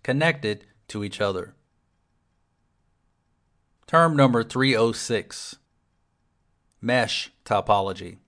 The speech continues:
An extremely redundant network topology is the mesh topology. All or many of the computing devices in a mesh topology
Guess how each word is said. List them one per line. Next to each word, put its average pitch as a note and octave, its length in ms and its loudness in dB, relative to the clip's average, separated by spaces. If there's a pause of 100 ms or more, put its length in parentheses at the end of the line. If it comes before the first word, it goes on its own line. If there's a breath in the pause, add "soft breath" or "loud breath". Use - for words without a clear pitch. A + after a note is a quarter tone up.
(1040)
An C3 140 2
extremely E3+ 600 0
redundant B2+ 720 2 (160)
network G#2+ 440 -4
topology G2+ 840 -2 (400)
is A2 200 -8
the B2 140 2
mesh B2+ 600 -2
topology. F#2+ 680 -4 (1200)
All D#3 420 8
or B2 220 2
many C3+ 580 0
of A#2 140 -4
the A2+ 100 -2
computing A#2+ 500 -4
devices G#2 640 -2
in G#2+ 100 -6
a G2+ 60 -4
mesh C#3+ 500 -4
topology G#2 840 -2